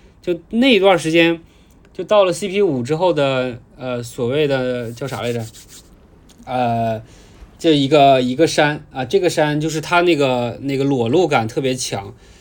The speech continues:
呃，爬升也确实挺多的，但其实并不是特别难跑，因为那个时候已经，天已经凉快了。但那个时候我的整个能量就稍微有点感觉还是不太够了，就这个时候胃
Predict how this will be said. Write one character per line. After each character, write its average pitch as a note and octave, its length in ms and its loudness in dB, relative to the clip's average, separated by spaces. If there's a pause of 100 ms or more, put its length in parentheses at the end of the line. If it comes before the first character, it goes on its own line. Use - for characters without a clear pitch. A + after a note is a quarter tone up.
(220)
呃， B2 480 -2
爬 C3 340 -2
升 F3 260 0
也 B2 300 2
确 D#3 260 -2
实 C#3 160 -2
挺 B2 240 -4
多 A#2 240 -2
的， A2 200 -6 (200)
但 G3+ 160 4
其 F#3+ 200 -4
实 F#3+ 320 -2 (160)
并 G#3+ 240 4
不 C3 100 -6
是 C3+ 80 -6
特 D#3 140 -8
别 C#3+ 100 0
难 A#2+ 180 -2
跑， B2 220 -6
因 C#3+ 140 -6
为 E3+ 60 2
那 F#3 120 -2
个 D#3 80 -2
时 D3+ 80 -8
候 D3+ 80 0
已 D3+ 100 -4
经， C#3 300 -6 (220)
天 F3 240 2
已 C#3 40 4
经 C#3+ 160 2
凉 A2 240 0
快 C#3 140 0
了。 G#2+ 140 -4 (340)
但 F#3 140 0
那 G#3+ 100 4
个 F#3+ 80 4
时 - 80 -4
候 E3+ 80 6
我 C#3+ 140 4
的 C#3 100 2
整 C#3 180 -2
个 D3+ 200 4
能 B2+ 200 2
量 D3 280 2
就 C#3 100 -2
稍 C#3+ 240 2
微 D3 160 4
有 B2 160 2
点 A2 360 -2 (360)
感 A#2+ 240 2
觉 B2 220 0
还 A#2+ 180 -2
是 A#2+ 140 -4
不 A#2+ 160 -6
太 B2 160 0
够 B2 200 0
了， A2 60 0
就 E3 180 0
这 D#3+ 200 4
个 F3 60 4
时 D3+ 60 -2
候 D3+ 60 4
胃 E3 400 4